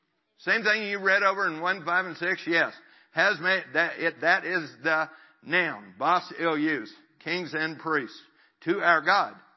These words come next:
"And we shall," bas il u o, the verb in the earth. "I made you a king and a priest so that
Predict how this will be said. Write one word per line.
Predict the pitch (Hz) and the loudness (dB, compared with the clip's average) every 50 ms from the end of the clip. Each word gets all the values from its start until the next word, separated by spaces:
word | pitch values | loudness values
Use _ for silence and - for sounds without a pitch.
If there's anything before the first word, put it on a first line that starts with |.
| _ _ _ _ _ _ _ _ _ _ _ _ _ | _ _ _ _ _ _ _ _ _ _ _ _ _
"And | - 170 175 175 175 165 | 0 0 2 2 0 0
we | 165 214 240 233 | -2 0 0 0
shall," | 220 - - 220 220 233 240 226 202 160 127 110 - - - _ _ _ _ _ _ _ _ _ _ _ _ _ _ _ _ _ _ _ _ _ _ _ _ _ _ _ _ _ _ 104 101 98 98 98 | -2 -2 0 2 4 6 6 6 4 2 0 -4 -10 -16 -20 _ _ _ _ _ _ _ _ _ _ _ _ _ _ _ _ _ _ _ _ _ _ _ _ _ _ _ _ _ _ _ _ _ -16 -4
bas | - 160 185 208 196 170 135 113 - - - - - _ _ _ | 0 2 4 4 4 2 0 -2 -6 -16 -20 -20 -20 _ _ _
il | - 196 196 196 190 175 156 139 123 110 - _ _ - | 2 4 6 6 6 4 2 0 -4 -8 -10 _ _ -16
u | 113 139 185 196 196 185 165 139 117 104 - _ _ _ - | -6 -2 2 2 2 2 2 -2 -6 -10 -16 _ _ _ 2
o, | 175 226 233 240 247 240 220 - - - - _ - | 2 4 4 4 2 2 0 -2 -4 -10 -20 _ -6
the | 117 135 135 | -4 -4 -4
verb | 123 - 196 220 233 214 214 220 214 208 180 160 - - - _ _ _ _ | -2 2 4 6 6 8 6 6 4 2 0 -4 -12 -20 -20 _ _ _ _
in | - 226 220 | 0 0 2
the | 180 151 | 2 0
earth. | 139 120 120 117 - - - - _ _ _ _ _ _ _ _ _ _ _ _ _ _ _ _ _ _ _ _ _ _ 101 _ _ _ 320 _ _ _ _ _ _ _ _ _ _ _ _ _ _ _ _ _ _ - | 0 -2 -6 -8 -10 -14 -20 -20 _ _ _ _ _ _ _ _ _ _ _ _ _ _ _ _ _ _ _ _ _ _ _ _ _ _ _ _ _ _ _ _ _ _ _ _ _ _ _ _ _ _ _ _ _ -2
"I | 156 165 | -2 2
made | 170 190 254 311 294 226 | 4 6 4 4 4 2
you | 190 240 247 | 0 0 -2
a | 202 | -2
king | - - 240 254 247 214 | -2 -2 -2 0 0 0
and | 190 | 0
a | 175 147 | -2 -2
priest | - - - 240 214 190 175 156 156 - - - - - _ - - - _ _ - - - - - - - - | -2 -2 0 2 2 4 2 0 -2 -6 -12 -18 -20 -20 _ -20 -20 -20 _ _ -18 -16 -14 -12 -12 -12 -6 -2
so | 180 226 294 302 262 | 4 4 4 4 4
that | 208 151 139 131 147 160 | 2 -2 -2 -4 -6 -8